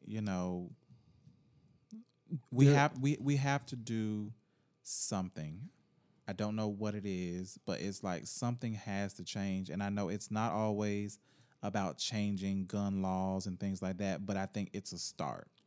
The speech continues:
Speaker 2: It's a start.
Speaker 1: It, it's, it's definitely a start. And, and it is not saying that you don't have the right to carry, but making sure that the people who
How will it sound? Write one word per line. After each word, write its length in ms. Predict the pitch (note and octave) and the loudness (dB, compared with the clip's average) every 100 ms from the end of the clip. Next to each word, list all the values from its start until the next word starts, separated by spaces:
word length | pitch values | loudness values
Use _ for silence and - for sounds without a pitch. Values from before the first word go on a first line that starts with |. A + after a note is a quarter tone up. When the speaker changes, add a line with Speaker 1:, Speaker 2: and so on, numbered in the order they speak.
| _ - - - | _ -20 -18 0
Speaker 2:
It's 180 | C#3 C3 | 2 4
a 80 | C3 | 0
start. 380 | - B2 A2+ A#2+ | -2 -2 2 2
Speaker 1:
It, 160 | C3 | 0
it's, 160 | G#2 - | -4 -4
it's 180 | G#2 - | -4 -2
definitely 360 | G#2+ G#2+ G#2+ | -2 0 -2
a 40 | G2 | -2
start. 340 | - F#2+ E2+ | -2 -2 -2
And, 180 | D#2+ G#2 G2+ | -2 -4 -2
and 160 | A#2 | -2
it 100 | A#2 | -2
is 180 | A#2 G#2 | -2 -2
not 380 | A#2 B2 D3 B2 - _ - - _ | 0 4 4 0 -6 _ -20 -20 _
saying 460 | - C3+ B2 A#2+ A2 | -4 2 2 2 2
that 180 | G#2+ G2+ | 0 0
you 100 | A#2 | -2
don't 160 | G2+ | -2
have 220 | G#2+ G2+ | -2 -2
the 80 | G2+ | -4
right 380 | F#2+ G2 F#2 F#2 | -2 0 -2 -2
to 100 | A2+ | -6
carry, 320 | - A#2+ A2+ | -4 0 0
but 160 | A2 G#2+ | 2 2
making 380 | G#2+ A#2+ C#3+ C3 | 2 2 2 -2
sure 180 | - B2 | 0 0
that 160 | G#2 | -2
the 80 | F#2 | -4
people 320 | - A#2+ G#2 | -4 -6 -4
who 180 | G#2+ G#2 | -2 -2